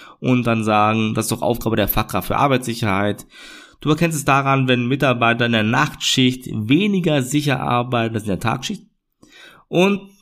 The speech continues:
du erkennst auch daran, wenn Führungskräfte den Mitarbeitern Betriebsanweisungen geben, nach dem Motto, „Lies dir das mal durch und unterschreib und gib mir dann die Unterschrift zurück.“ Ja, das sind so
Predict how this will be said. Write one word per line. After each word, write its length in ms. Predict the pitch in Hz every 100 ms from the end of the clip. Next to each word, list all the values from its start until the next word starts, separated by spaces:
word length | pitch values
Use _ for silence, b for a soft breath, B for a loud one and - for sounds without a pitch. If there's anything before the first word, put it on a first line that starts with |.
| -
du 80 | 139
erkennst 460 | 131 135 135 -
auch 200 | - 120
daran, 520 | - 104 104 104 104
wenn 400 | 101 98 98 98 101 B B B -
Führungskräfte 840 | - 196 180 160 - 135 131 139
den 140 | 120
Mitarbeitern 480 | 127 131 127 113 107
Betriebsanweisungen 960 | 101 - 175 - - 131 123 120 123 117
geben, 480 | 117 117 117 117 -
nach 120 | -
dem 160 | 104
Motto, 320 | 104 104 110 104
„Lies 240 | 135 160
dir 80 | 123
das 140 | 113
mal 80 | 101
durch 360 | 95 120 131 131
und 80 | 117
unterschreib 640 | - - - 117 127 131
und 60 | 110
gib 140 | 113
mir 80 | 107
dann 220 | 101 98
die 60 | 104
Unterschrift 460 | 113 104 - 104
zurück.“ 380 | - 107 165 165 - _ _ _ B B B
Ja, 360 | 120 135 143 B B B -
das 120 | 135
sind 120 | 143
so 380 | 127 127 123